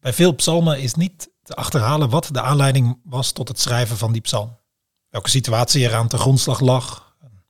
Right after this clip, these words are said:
Het voordeel daarvan is dat je vaak heel gemakkelijk kunt toepassen op je eigen situatie.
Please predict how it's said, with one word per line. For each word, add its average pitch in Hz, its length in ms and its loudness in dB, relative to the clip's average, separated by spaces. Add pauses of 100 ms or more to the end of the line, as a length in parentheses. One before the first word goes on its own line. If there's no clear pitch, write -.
(540)
Het - 120 -16
voordeel 170 260 8
daarvan 123 360 4
is 123 240 -2
dat 113 220 -4
je 120 200 -4
vaak 120 320 -6
heel 127 140 2
gemakkelijk 143 460 2
kunt 131 200 0
toepassen 147 500 -2
op 156 160 -14
je - 80 -10
eigen 127 200 -2
situatie. 147 520 -2